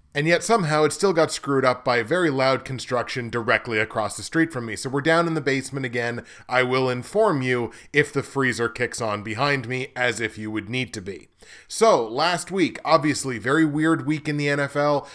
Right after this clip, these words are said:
Our first covid outbreak. We're seeing how teams and the league as a whole are dealing with that.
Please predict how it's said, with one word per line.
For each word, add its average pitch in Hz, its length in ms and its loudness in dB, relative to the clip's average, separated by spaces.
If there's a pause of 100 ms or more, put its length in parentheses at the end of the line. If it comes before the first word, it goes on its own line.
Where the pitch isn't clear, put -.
(140)
Our 127 120 0
first 143 400 0
covid 147 420 2
outbreak. 139 640 0 (180)
We're 117 120 -6
seeing 147 380 -4
how 143 200 0
teams 147 460 -4
and 127 220 -8
the 123 60 -2
league 131 320 -4
as 127 120 -2
a 120 80 -4
whole 151 480 2 (240)
are 120 160 -4
dealing 165 520 0
with 160 180 0
that. 151 360 0